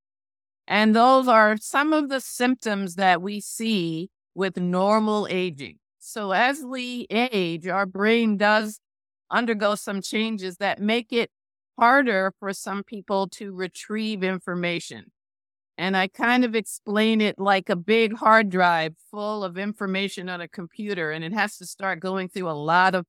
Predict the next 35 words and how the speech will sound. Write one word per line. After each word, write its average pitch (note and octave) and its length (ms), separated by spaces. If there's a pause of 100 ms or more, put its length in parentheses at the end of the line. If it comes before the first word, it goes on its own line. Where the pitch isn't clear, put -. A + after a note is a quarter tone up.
(120)
files E3 800
to C3 100
pull F3 240
out E3 200
the D#3+ 140
information. D#3 800 (640)
So G#3 160
you A3 200
may B3 340
see B3+ 320
someone A#3 440
that G3+ 180
you G3 120
know G3+ 560
and F3+ 160
you F3 140
recognize G3 640
their D#3+ 340
face A3 480
and F#3+ 140
you F#3 80
can F#3 200
remember F#3+ 460
so G#3+ 280
many G#3+ 280
other G3 300
things G3 320
about F3 400
them, E3+ 160
but D#3 160
you D#3+ 200
can't F#3 280
remember D#3+ 400
their D3 200
name. C#3 440